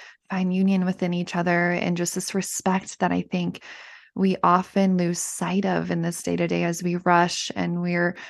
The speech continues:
stressed and we're so focused maybe on our internal selves and our immediate family and friends, that there is this bigger connection between us all that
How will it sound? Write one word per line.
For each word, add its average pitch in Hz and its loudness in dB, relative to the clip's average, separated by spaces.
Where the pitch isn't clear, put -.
stressed - 0
and 175 0
we're 185 -2
so 185 0
focused 175 -2
maybe 175 -2
on 170 0
our 165 0
internal 185 4
selves 175 4
and 170 -2
our 175 0
immediate 190 0
family 175 -4
and 175 -4
friends, 165 0
that 170 2
there 175 2
is 175 -2
this 170 -4
bigger 185 2
connection 175 -6
between 170 -4
us 92 -6
all 92 0
that 175 2